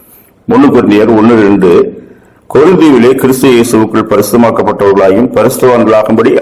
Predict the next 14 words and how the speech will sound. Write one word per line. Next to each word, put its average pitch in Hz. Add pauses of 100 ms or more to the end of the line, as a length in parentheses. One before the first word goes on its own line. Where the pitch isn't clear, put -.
அழைக்கப்பட்டவர்களுமாயும் 104
இருக்கிற - (340)
தேவனுடைய 117
சபைக்கு." 92 (460)
ஆம், 101
தேவனுடைய 131
அழைப்பு 98 (120)
பரிசுத்தமாகும்படிக்கு, 107 (260)
பரிசுத்தம் 139
உள்ளவர்களாய் 107
இருக்கும்படிக்கு 104
அழைக்கப்பட்ட 98
ஒரு 95
அழைப்பு. 80